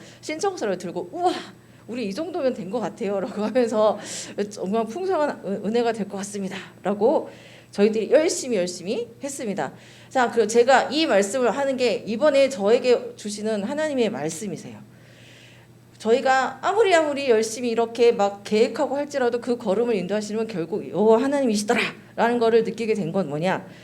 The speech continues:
제가 제자학교 기-, 지난주에 시작했잖아요. 토요일, 주일날 시작했는데 그 주에 어떤 일이 있었냐면 그 팔월 십사, 십오 연휴였잖아요. 그때 집에서 잘 쉬었습니다.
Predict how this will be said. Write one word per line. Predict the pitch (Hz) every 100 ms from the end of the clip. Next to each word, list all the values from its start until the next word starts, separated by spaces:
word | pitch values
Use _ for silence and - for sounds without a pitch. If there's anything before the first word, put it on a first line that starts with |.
| - - - - - - -
제가 | 226 233 240 -
제자학교 | 247 302 320 320 311
기-, | 233 -
지난주에 | - 262 339 330 277
시작했잖아요. | 262 311 285 220 180 165 160
토요일, | - 254 240 202
주일날 | - 160 160 156 160
시작했는데 | 233 240 226 208 208
그 | 254 254
주에 | - 196 208 180
어떤 | 151 156 240 240
일이 | 180
있었냐면 | 170 170 160 156 160 165 160 -
그 | 147 143 165 - - _ _ - - - -
팔월 | 226 220 208
십사, | 208 - 226
십오 | 226 208 190
연휴였잖아요. | 156 214 247 208 165 151 143 156 160 - - -
그때 | - 175
집에서 | 190 190 180
잘 | 180 - - 170 156 -
쉬었습니다. | - 262 262 220 160 135